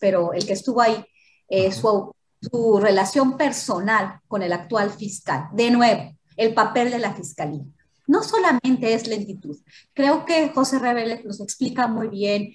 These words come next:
Speaker 1: de qué se trata estas nuevas acusaciones que simplemente añaden a la serie de saqueos, ¿no? El saqueo, un saqueo histórico a la nación en un tiempo importantísimo, que es el tiempo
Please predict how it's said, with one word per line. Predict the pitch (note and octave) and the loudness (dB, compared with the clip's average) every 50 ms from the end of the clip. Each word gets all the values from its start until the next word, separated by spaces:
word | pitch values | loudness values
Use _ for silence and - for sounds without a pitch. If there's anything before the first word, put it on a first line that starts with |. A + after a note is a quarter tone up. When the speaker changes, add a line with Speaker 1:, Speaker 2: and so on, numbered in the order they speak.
| _ _ _ | _ _ _
Speaker 1:
de | - D3 D3 - | -2 -2 -2 0
qué | B3+ B3+ | 0 -2
se | B3+ - C#4 A3+ | 0 0 -2 -2
trata | - A3 G#3+ G#3 G#3 G3+ - - F#3 - - - _ _ - | -2 0 0 0 0 -2 -4 -6 -8 -8 -8 -16 _ _ -2
estas | A3 A3 A3+ A#3+ A3 A3 | -2 0 0 -4 -6 -4
nuevas | G#3+ G3 F#3 F#3 F#3+ F#3+ | -4 -2 -2 -2 -4 -4
acusaciones | F#3 - F#3 - - E3+ - A#3 A3 A3 G#3+ G#3+ - - | -8 -10 -12 -10 -10 -8 -6 -4 -6 -6 -6 -8 -12 -12
que | - - | -14 -8
simplemente | - B3 A3+ - A#3+ A3+ G#3+ G#3+ G3+ G3+ G#3 G#3 G3+ A3 G#3+ A3 - - - _ _ _ _ _ - _ | -6 -6 -6 -4 -4 -4 -4 -4 -4 -4 -6 -4 -4 -6 -6 -6 -8 -16 -20 _ _ _ _ _ -8 _
añaden | - G3+ G3+ G3+ G#3 A#3+ C4+ D4 C#4+ - - - D3+ D#3 - - _ - - _ _ | 0 0 2 2 4 4 6 4 4 2 0 -8 -8 -8 -8 -12 _ -20 -20 _ _
a | G3+ G3+ F#3+ F#3+ F#3 F#3+ F#3+ F#3 | 0 2 2 2 2 2 0 0
la | F#3 F#3 F#3+ | 0 0 -2
serie | - - - D4 B3+ C4 B3+ A3+ A#3+ A3+ A3 | -2 -2 0 0 0 0 -2 -2 -2 -2 -4
de | G#3+ F3 E3+ E3+ E3+ E3+ E3+ E3 E3 | -4 -6 -8 -8 -8 -6 -8 -8 -8
saqueos, | - - - A3+ - - B3+ A#3+ G#3+ - - - - - | -8 -4 -4 -4 0 2 4 4 4 2 -2 -8 -14 -4
¿no? | - B3 D4+ | 0 0 0
El | D#4 | 0
saqueo, | - - - - C4 B3+ B3+ B3 A#3 A#3 - - | -2 -4 -2 0 2 4 4 4 2 0 -4 -12
un | A#3+ - | -6 -4
saqueo | C#4+ C4 - C4 | -4 0 0 0
histórico | B3+ - - - B3+ A#3+ A3+ A3+ A3+ - F3 D3 - _ _ - | 0 0 0 2 2 2 2 2 -2 -8 -10 -12 -12 _ _ -2
a | - A3+ | 0 0
la | G3 - | 2 2
nación | - F3 E3+ - - G3 F#3 D#3+ - - _ _ _ _ | -2 -4 -6 -6 -4 -4 -4 -4 -6 -12 _ _ _ _
en | - G3 G#3 G3+ G3+ G#3 | -2 0 2 2 2 2
un | - C4 D4+ D#4+ - | 4 4 4 4 4
tiempo | E4 D#4+ C#4 - - C#4+ C#4 C#4 - - - | 4 2 2 4 2 2 2 2 -2 -2 -4
importantísimo, | A#3+ A3+ A3+ - A3+ A3+ A3+ A3+ - G#3+ G#3+ A3 - G4 A4 - - D#4 A3 F3+ E3 - - | -4 -4 -4 -2 0 0 0 2 -2 -2 -2 0 0 0 0 0 0 -2 -2 -2 -6 -6 -4
que | - C4 C4+ | -2 0 0
es | D4 C#4+ E4+ | 0 0 -2
el | E4+ C#4+ | -4 -2
tiempo | - D4+ D4 C#4 - D#4 D#4 D4+ | 0 0 0 2 2 2 -2 -2